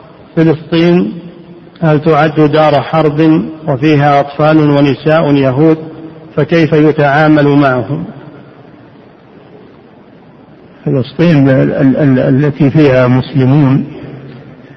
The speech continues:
Speaker 2: غير فلسطين التي ليس فيها إلا اليهود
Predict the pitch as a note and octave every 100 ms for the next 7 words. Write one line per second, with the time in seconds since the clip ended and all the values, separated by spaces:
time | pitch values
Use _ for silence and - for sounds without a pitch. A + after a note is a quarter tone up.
0 | - - - - - - C#3+ D#3+ G3+ C3+
1 | D3 C#3 C3+ - D3+ D#3 C#3 C3+ - B2
2 | C3+ C3 C#3 B2 D3 D3 F3 F3+ E3 C#3+
3 | B2+ G#2+ G#2+